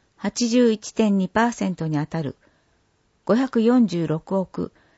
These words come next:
七千三百十四万二千円が支出済みとなっています。なお、今回の収支状況などは、令和四年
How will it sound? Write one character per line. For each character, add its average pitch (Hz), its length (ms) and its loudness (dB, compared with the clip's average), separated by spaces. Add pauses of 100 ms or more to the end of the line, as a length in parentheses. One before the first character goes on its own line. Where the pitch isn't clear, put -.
(140)
七 220 280 2
千 240 240 2
三 247 260 0
百 170 260 -4
十 190 260 0
四 180 280 -2
万 151 220 -4 (220)
二 170 120 -2
千 220 360 0
円 151 160 -2
が 139 180 -4 (580)
支 226 200 -2
出 - 200 -4
済 208 140 0
み 196 120 0
と 196 120 -2
な 175 100 -2
っ 165 60 -6
て - 140 -10
い 151 100 -2
ま 139 140 -6
す。 - 200 -20 (1400)
な 202 180 0
お、 185 120 -6 (460)
今 262 220 6
回 254 240 0
の 185 100 -2
収 214 220 -4
支 208 240 -4
状 214 180 0
況 190 280 -2
な 165 160 -2
ど 147 120 -6
は、 139 160 -6 (640)
令 254 220 6
和 190 120 0
四 156 140 -2
年 156 240 -2